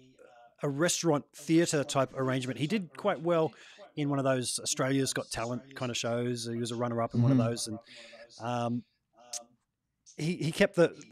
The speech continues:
Speaker 1: running the, the wave off that by starting, uh, a restaurant where he had his stage and he was the singing chef. He s-, I say was, still is.
Speaker 2: <laughs>
Speaker 1: David DeVito's who I'm
Speaker 2: That
Speaker 1: talking
Speaker 2: sounds
Speaker 1: about here.
Speaker 2: cool.
Speaker 1: Um, and at the end of the night, he gets up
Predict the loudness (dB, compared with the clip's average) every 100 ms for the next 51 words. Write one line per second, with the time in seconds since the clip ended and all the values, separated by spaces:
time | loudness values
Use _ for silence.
0 | -8 2 4 6 2 2 2 6 6 4
1 | 0 2 0 0 -4 0 2 2 0 -6
2 | -18 _ -10 -6 0 2 2 -2 -4 _
3 | -20 -18 -18 -18 -18 -8 0 0 2 0
4 | -2 -2 -2 0 -2 -2 -2 0 2 4
5 | 2 -2 -10 -16 -16 -2 0 0 -2 0
6 | 2 2 2 4 2 2 -6 -10 -8 -8
7 | -10 -20 -12 -8 -6 -2 -2 -2 -2 2
8 | 2 0 -2 -6 -4 -4 -2 -4 -4 -2
9 | -2 -2 -4 -6 -6 -2 -2 -2 0 2
10 | 2 0 -6 -4 0 -2 -2 0 0 2
11 | 0 -2 -8 -10 -4 2 4 4 4 4
12 | 2 0 0 2